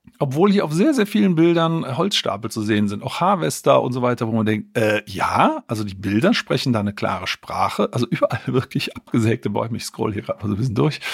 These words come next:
Ähm, und ja, es, es wird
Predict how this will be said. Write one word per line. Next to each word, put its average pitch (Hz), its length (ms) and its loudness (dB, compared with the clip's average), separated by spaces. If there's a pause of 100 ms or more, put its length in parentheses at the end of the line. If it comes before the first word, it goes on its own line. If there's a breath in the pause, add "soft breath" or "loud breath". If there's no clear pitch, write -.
(880 loud breath)
Ähm, 143 520 4 (600 soft breath)
und 147 720 0 (120)
ja, 160 360 4 (640)
es, - 220 0
es - 160 -6
wird 131 220 -2